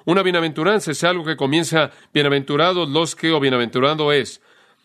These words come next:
Y probablemente Jesús es el que está hablando. Si estuviera haciendo aquí una Biblia con letra roja, yo habría hecho que los versículos catorce y quince también fueran de letra roja.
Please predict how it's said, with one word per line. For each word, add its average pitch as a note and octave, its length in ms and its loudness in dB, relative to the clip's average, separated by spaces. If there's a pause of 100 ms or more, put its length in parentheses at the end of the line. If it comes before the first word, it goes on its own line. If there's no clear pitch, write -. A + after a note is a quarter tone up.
(140)
Y C#3 80 0
probablemente F#3+ 680 0
Jesús D3+ 460 -2
es C3 180 0
el C3+ 80 0
que - 80 -8
está B2+ 160 -2
hablando. D#3 380 -2 (460)
Si - 120 -10
estuviera D#3+ 300 0
haciendo F#3 340 0
aquí D3+ 240 -2
una E3+ 240 2
Biblia C#3+ 380 -2
con B2+ 180 -4
letra C#3+ 280 -2
roja, C3+ 600 -2
yo C3 140 2
habría D3 240 0
hecho D3+ 200 -6
que B2+ 100 -6
los A2+ 120 -4
versículos D3 400 -4
catorce C3+ 360 -2
y - 20 -6
quince C#3 400 0
también B2+ 320 0
fueran C3+ 180 0
de A2 80 -2
letra A#2+ 240 0
roja. C#3 320 -2